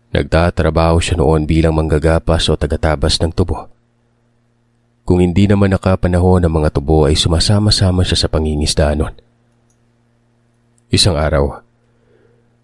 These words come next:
magtatakip silim na daw noon pero patuloy pa rin sa panggagapas ng tubo si Lolo gawa ng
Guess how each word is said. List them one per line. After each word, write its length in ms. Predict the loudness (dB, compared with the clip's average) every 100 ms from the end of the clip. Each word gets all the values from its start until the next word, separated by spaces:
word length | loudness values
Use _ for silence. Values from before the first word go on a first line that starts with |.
| _ -2
magtatakip 480 | 0 0 0 -2
silim 400 | -2 0 2 2
na 80 | 2
daw 160 | 2 2
noon 320 | 2 2 0
pero 240 | 0 0
patuloy 400 | -2 0 0 2
pa 160 | 0 0
rin 80 | -2
sa 160 | -4
panggagapas 640 | -4 -4 -2 -2 0 -2 -2
ng 80 | -2
tubo 320 | 0 0 2
si 80 | 2
Lolo 320 | 2 2 0
gawa 320 | 0 0 2
ng 400 | 0 -2 -8